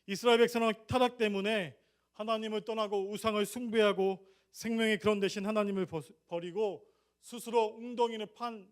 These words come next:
결과가 이런 국난을 초래한 것입니다. 이스라엘이 이런 수치와 국난을 당하는 이유는 여러분 십칠 절 말씀에 나와 있습니다.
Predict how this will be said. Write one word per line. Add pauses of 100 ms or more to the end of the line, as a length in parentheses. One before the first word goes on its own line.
(100)
결과가 (540)
이런
국난을
초래한
것입니다. (540)
이스라엘이 (280)
이런
수치와 (460)
국난을
당하는
이유는 (300)
여러분
십칠
절
말씀에
나와
있습니다.